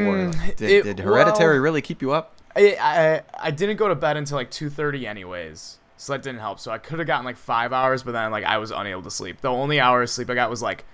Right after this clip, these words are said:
Speaker 1: three thirty to four thirty.
Speaker 2: This is gonna be an interesting podcast.
Speaker 1: Yeah.
Speaker 2: Let's go.
Speaker 1: All right.
Speaker 2: And it's gonna be a long one.
Speaker 1: Yeah. We got, uh,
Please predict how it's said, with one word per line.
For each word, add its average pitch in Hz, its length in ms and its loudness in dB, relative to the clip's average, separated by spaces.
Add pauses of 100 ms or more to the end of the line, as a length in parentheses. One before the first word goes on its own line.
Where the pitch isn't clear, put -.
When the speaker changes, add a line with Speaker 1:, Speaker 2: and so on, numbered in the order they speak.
(220)
Speaker 1:
three 127 320 -6
thirty 131 440 -2
to 107 140 -12
four 95 300 -10
thirty. 92 520 -10 (1500)
Speaker 2:
This - 160 -12
is 123 120 -8
gonna 113 200 -2
be 117 140 -2
an 113 80 0
interesting 139 420 -4
podcast. 147 200 -2
Speaker 1:
Yeah. 101 220 0 (120)
Speaker 2:
Let's 117 160 -4
go. 135 200 2
Speaker 1:
All - 360 0
right. 151 120 8
Speaker 2:
And 117 100 6
it's 131 100 4
gonna 156 200 4
be 143 100 6
a 127 80 8
long 127 240 8
one. 123 100 0
Speaker 1:
Yeah. - 120 -2 (420)
We 156 80 -2
got, 226 240 10
uh, 208 340 8